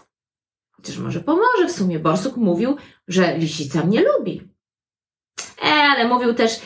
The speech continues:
że nie można jej ufać. Nie pożyczy. No ale lis ma u mnie dług. Tyle razy mu pomogłem.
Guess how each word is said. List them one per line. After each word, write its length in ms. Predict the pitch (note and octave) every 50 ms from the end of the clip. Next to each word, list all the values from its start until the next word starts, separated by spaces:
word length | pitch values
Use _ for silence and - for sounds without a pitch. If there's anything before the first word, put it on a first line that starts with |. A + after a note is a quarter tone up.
| - - _ _ _ _ -
że 160 | - F#3 A3+ A3
nie 100 | G3 F#3
można 240 | F3+ F3 F3 E3+
jej 220 | D3+ D3 D3 C#3 -
ufać. 500 | D#3 D#3 - - - - - - - _ _ _ _ _ -
Nie 120 | F4+ D4+
pożyczy. 640 | - F#3 E3+ E3 E3+ E3+ D#3+ - - - C#3+ - - _ _ _ _ _ _ _ _ _ _ _ _ _ _ _ _ _ _ _ _ _ _ _ _ _ _ _ - - - - _ _ _ _ _ _ _ _ _ _ _ _ _ _ _ -
No 120 | F3 E3
ale 220 | G3+ C4 D#4 F4+ E4+
lis 600 | A#3 F3 F#3 G3 A#3+ C#4+ - - - - - - _ _ _
ma 180 | - F#3 F#3+ -
u 100 | A#3 B3
mnie 240 | A#3+ B3 B3 B3 G#3+
dług. 560 | A#3+ C#4 E4 D4 - - - - - - _ _ _ _ _ _ _ _ _ _ _ _ _ _
Tyle 320 | - C#4+ D#4 E4+ G4+ A4 G#4
razy 300 | F4+ F4+ F4+ - E4+ D4
mu 140 | C4+ B3+
pomogłem. 680 | - C#4 B3 A3+ F#3 C#3 B2+ B2+ B2+ B2+ B2 - - _